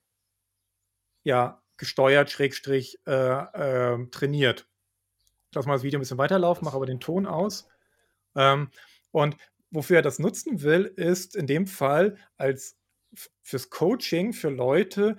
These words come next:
die Schwierigkeiten haben in sozia-, äh, sozialen Situationen. Man sieht jetzt hier gerade hier zum Beispiel, man hat dann so klassisch wie in einem Rollenspiel die Auswahl, ne, welche Antwort will man geben,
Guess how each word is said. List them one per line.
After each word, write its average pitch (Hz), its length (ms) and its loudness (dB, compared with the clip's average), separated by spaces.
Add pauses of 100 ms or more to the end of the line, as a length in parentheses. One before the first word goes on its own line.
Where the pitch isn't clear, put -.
(180)
die 147 80 -10
Schwierigkeiten 190 760 -2
haben 170 260 -2
in 156 100 -6
sozia-, 143 640 -4
äh, 160 80 -2
sozialen 139 500 0
Situationen. 156 640 -4
Man 120 80 -8
sieht 139 140 -10
jetzt 170 140 -10
hier 180 100 2
gerade 160 260 0
hier 156 160 -2
zum 143 140 -12
Beispiel, 135 260 -8
man 127 60 -6
hat 120 80 -8
dann 123 80 -6
so 123 160 -4
klassisch 127 340 -8
wie 139 60 -2
in 131 60 -6
einem 123 60 -6
Rollenspiel 135 460 0
die 127 80 -6
Auswahl, 143 520 2
ne, 143 280 0
welche 135 360 -2
Antwort 170 340 -2
will 151 80 -2
man 139 180 -2
geben, 147 460 0